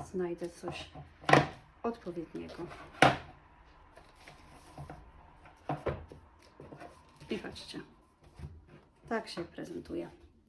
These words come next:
oprawiony haft. Taki wzór, e, możecie znaleźć w moim sklepie. E, ja akurat wyszyłam ten krzyż, e,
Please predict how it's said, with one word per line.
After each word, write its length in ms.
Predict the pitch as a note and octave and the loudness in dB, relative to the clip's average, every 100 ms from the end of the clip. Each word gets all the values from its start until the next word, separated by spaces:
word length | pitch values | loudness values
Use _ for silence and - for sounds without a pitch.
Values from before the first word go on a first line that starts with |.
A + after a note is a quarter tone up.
| - - - | -20 -20 -4
oprawiony 520 | G#3 F#3+ F3 F3+ F#3 | -4 -2 -4 -2 -4
haft. 360 | - G#3+ G#3 - - _ - - - - - - - - | 0 0 0 -8 -20 _ -20 -20 -20 -20 -20 -20 -2 6
Taki 300 | D4+ D4+ A#3+ | 10 12 10
wzór, 380 | F#3 G3+ G3 | 8 6 8
e, 420 | B3 - G#3+ G3+ G3+ | 6 6 6 8 8
możecie 420 | A#3 D4+ D#4 C4 | 8 8 8 6
znaleźć 340 | A#3+ G#3+ G3+ | 6 6 4
w 60 | - | 4
moim 320 | A3+ A3 G3 | 6 8 6
sklepie. 680 | G3 - F#3 D#3+ F3+ G3+ D#4 - - - - - | 4 -2 -2 0 2 6 4 2 -18 -20 -20 -2
E, 120 | F#3+ | 2
ja 240 | G3 B3 D4 | 6 6 6
akurat 440 | B3 B3+ A#3+ A3 | 2 6 6 4
wyszyłam 680 | F3 G#3 D4 - A#3 G#3 G3 | 4 4 6 6 8 8 8
ten 220 | G3+ F#3+ | 6 4
krzyż, 580 | F#3 - G#3 G3 F#3+ | 4 2 4 4 4
e, 60 | - | 4